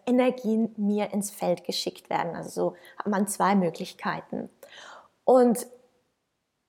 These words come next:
ich bin von meinem Human Design her <laughs> auch sehr ein kritischer Mensch. Also mein Denken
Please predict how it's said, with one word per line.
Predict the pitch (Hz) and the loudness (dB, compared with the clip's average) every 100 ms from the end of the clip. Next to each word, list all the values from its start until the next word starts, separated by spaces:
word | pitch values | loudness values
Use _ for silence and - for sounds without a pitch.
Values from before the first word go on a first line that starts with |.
| - - | -20 -4
ich | 233 - - | -4 0 8
bin | 277 269 - | 8 8 2
von | - 262 | 2 4
meinem | 240 294 415 | 6 6 4
Human | 311 254 240 | 2 2 4
Design | 202 - 196 233 | 2 2 4 2
her | 196 185 175 180 - _ _ _ - | 2 -2 0 -2 -8 _ _ _ -6
<laughs> | 240 - 214 - - - - - | -6 -4 -6 -8 -20 -20 -4 -2
auch | 220 | -2
sehr | - - 285 277 277 | -4 2 6 6 4
ein | 233 - | -2 -2
kritischer | - - 330 339 330 - 240 208 | -12 -2 0 2 2 2 2 4
Mensch. | 190 190 185 - | 2 0 -2 -4
Also | - 196 | -4 -2
mein | 196 202 196 | 2 2 4
Denken | 202 240 269 349 349 | 4 4 2 -2 -4